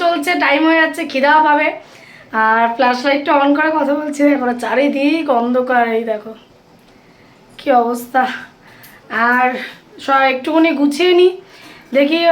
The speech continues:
ফোনে ফ্ল্যাশ লাইটটাই, আহ, ইসে করে, আহ, গুছিয়ে নিই আর একটা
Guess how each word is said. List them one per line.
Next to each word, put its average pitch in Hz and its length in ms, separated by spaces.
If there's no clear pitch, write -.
ফোনে 302 320
ফ্ল্যাশ 294 180
লাইটটাই, 311 360
আহ, 269 260
ইসে 302 240
করে, 330 160
আহ, 233 520
গুছিয়ে 285 380
নিই 370 160
আর 330 140
একটা 311 140